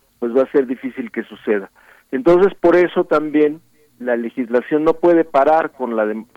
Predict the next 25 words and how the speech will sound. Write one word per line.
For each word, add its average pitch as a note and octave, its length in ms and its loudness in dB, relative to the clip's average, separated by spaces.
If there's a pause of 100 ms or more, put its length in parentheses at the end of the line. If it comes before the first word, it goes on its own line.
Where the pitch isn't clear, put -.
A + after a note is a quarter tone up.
(120)
con B2 140 -8
la A2+ 80 0
reforma B2+ 520 -2
que A#2 180 -6
ya A#2+ 200 0
se A#2 260 -2
hizo B2 460 -6 (400)
en G#2+ 140 -8
dos G#2+ 160 -2
mil B2+ 180 -2
diecinueve, C3+ 600 0
sino A2 240 -4
tiene C3+ 240 -2
que C3+ 100 -2
haber C3 220 4
mejores C#3+ 600 0
reformas A#2+ 560 -4 (600)
en A#2+ 260 -2 (220)
algunos C#3+ 440 0
casos D#3 380 0
que - 80 -20
usted C#3+ 220 0
está C3+ 280 0
señalando. D3+ 560 2
Uno F3 460 0